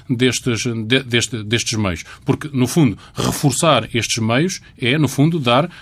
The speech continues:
a, a, a mais capacidade de combate à corrupção e melhorar, no fundo, também os nossos índices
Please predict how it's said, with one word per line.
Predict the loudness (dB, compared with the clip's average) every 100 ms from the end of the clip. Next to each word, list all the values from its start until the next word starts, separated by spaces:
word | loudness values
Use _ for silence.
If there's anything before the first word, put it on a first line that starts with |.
| -6
a, | -4
a, | -4 -8 -8 -8
a |
mais | 0 2 2 0
capacidade | -4 -2 0 2 2 2 2 2 0 -6 -6
de | 0
combate | 2 4 4 0 -4
à | -4
corrupção | -2 -4 -2 0 2 0 -4 -8 0
e | 2
melhorar, | 4 4 2
no | 2
fundo, | 2 0
também | 2 2 2
os | 2
nossos | 0 0 -2 0
índices | 0 -2 -4